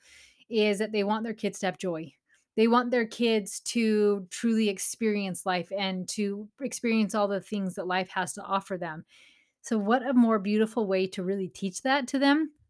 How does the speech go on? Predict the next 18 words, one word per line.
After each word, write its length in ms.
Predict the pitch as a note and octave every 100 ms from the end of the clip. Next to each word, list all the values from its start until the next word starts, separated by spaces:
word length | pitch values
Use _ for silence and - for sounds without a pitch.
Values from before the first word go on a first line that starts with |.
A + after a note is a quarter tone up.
| _ F3+
by 220 | G#3+ F#3+ F3+
showing 720 | - - G3 F#3 F#3 F#3+ F#3
them 240 | F3+ F3 -
how. 400 | - F3 D3 D3 _ - _
This 460 | F#3+ D#3+ F3+ B3+ -
is 140 | A3
how 180 | - F#3+
you 160 | F3+ D#3
have 220 | F3+ E3+
an 100 | E3+
extraordinary 640 | F3 - F3 D#3+ D#3+ D#3
life. 300 | D#3+ D3 - _ - - _
This 380 | F3 F#3 C4 B3
is 140 | G3+
how 140 | - F#3
you 180 | E3+
have 260 | D#3+ E3 D#3+
joy. 340 | - D#3 -